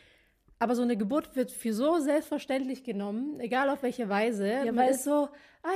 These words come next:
Speaker 1: ja, dann hast du ja in zwei Wochen dein Kind“, aber
Speaker 2: Ja, weil es halt was
Speaker 1: das
Speaker 2: ne-
Speaker 1: ist so krass,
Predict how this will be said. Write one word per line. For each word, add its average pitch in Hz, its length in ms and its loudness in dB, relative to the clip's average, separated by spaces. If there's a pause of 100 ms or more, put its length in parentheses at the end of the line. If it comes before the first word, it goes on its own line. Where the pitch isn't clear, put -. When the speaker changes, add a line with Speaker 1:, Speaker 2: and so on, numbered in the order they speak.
Speaker 1:
ja, 339 160 0
dann 320 160 -2
hast 320 220 -6
du 359 60 2
ja 359 60 4
in 311 60 0
zwei 330 200 2
Wochen 311 220 2
dein 311 160 2
Kind“, 294 280 0
aber 233 460 -2 (140)
Speaker 2:
Ja, 240 180 4
weil 247 140 6
es 254 100 0
halt 269 180 2
was 262 120 2
Speaker 1:
das 269 100 2
Speaker 2:
ne- 240 80 4
Speaker 1:
ist - 180 -4
so 294 300 2 (180)
krass, - 400 -6